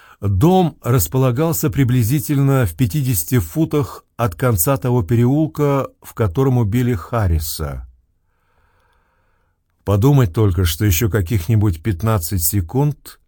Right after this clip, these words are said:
и он был бы дома», заметил сержант, захлопывая дверь машины.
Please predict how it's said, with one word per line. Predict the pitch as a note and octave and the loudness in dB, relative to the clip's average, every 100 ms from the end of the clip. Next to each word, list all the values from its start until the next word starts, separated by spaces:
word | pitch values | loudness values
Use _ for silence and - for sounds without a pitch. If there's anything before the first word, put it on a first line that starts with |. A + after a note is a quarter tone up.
| _ _ _ _ _ _ _ | _ _ _ _ _ _ _
и | G2 | 0
он | A2 A2+ | 2 4
был | A#2 | 2
бы | A#2 A#2 | 2 2
дома», | D#3+ A#2+ E2 - - _ _ _ _ - | 0 0 -2 -4 -16 _ _ _ _ -6
заметил | E2 A2 A#2+ G#2+ | 0 4 4 2
сержант, | G2 A2+ G2+ F#2 C3 D3 - - | 0 2 2 2 0 -2 -6 -6
захлопывая | G2 G#2 E2 A#2 A#2 A2+ A2+ | -2 0 0 -2 0 0 0
дверь | E2+ G2 F#2+ | 2 2 2
машины. | G#2 - G2+ E2+ C#2 | 0 -2 0 0 0